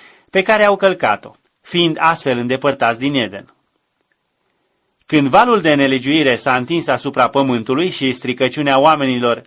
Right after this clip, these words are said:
a determinat nimicirea lor prin apele potopului, mâna care sădise Edenul l-a luat de pe pământ.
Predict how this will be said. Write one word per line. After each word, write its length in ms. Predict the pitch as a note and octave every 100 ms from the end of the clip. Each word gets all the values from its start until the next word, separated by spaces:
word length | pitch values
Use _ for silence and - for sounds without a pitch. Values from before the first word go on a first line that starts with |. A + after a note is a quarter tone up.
| -
a 140 | C3
determinat 560 | B2+ B2+ B2+ B2+ D#3+ G3
nimicirea 500 | D3+ C3 D3+ C3+ B2+
lor 200 | B2+ A#2
prin 220 | A#2+ A#2
apele 340 | D3 B2+ A2
potopului, 720 | A2 D3 C3+ A2 C3 D#3+ G#2+ _ _ _ _ _ _ _
mâna 300 | F#3+ C4 B3+
care 260 | G#3 E3 C#3+
sădise 560 | - C3+ F#3 - C#3
Edenul 400 | C3+ F3 F3+ F3+ F#3+
l-a 180 | G#3 A3+
luat 240 | F3+ C#3
de 100 | B2
pe 140 | B2+
pământ. 560 | B2 D#3 C#3+ G2 G2 _